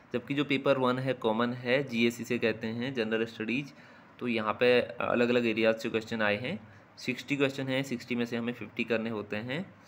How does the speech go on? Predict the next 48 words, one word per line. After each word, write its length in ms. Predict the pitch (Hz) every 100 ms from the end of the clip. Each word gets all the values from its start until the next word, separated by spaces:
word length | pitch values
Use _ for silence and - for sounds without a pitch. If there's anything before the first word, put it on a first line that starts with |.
| - - - - - -
तो 60 | 117
हम 180 | 123 123
देखते 300 | 117 117 135
हैं 100 | 131
कि 120 | 135
इसमें 260 | 135 131 123
question 300 | 117 - 120
कहाँ-कहाँ 400 | 110 110 113 113
से 180 | 117
आए 100 | 113
हैं। 320 | 104 131 175 - - - - - - - - - - - - - - - - - -
मैं 100 | 117
question 300 | 120 - 135
solve 320 | 135 120 127
नहीं 200 | 120 143
कराऊंगा, 440 | 139 127 123 123 139
बस 180 | 135 127
देखेंगे 500 | 110 110 135 127 127
कि 120 | 139
question 360 | 135 123 120
कहाँ-कहाँ 400 | 120 113 113 117
से 160 | 117 123
आए 80 | 113
हैं, 160 | 123
जिससे 340 | 127 123 - 120
आपको 280 | 113 - 117
एक 160 | 113
आइडिया 320 | 107 107 113
आ 40 | 110
जाएगा 320 | 110 104 113
कि 320 | 117 131 131 - -
क्या-क्या 240 | 104 113
चीज़ें 220 | 117 120
पढ़नी 300 | 120 104 113
होंगी। 200 | 120 127
हालांकि 320 | 135 117 123
बहुत 220 | 120 117 113
ज़्यादा 460 | 117 120 117 117 - - - - 117
टफ 340 | - 123 -
नहीं 180 | 131 135
है 80 | 131
ये 80 |
वाला 200 | 120 117 120 - - -
section 400 | - 107 - 117
पा-, 400 | 110 107 - 101
paper 280 | 110 107 104
one 220 | 107 107
वाला। 260 | 98 113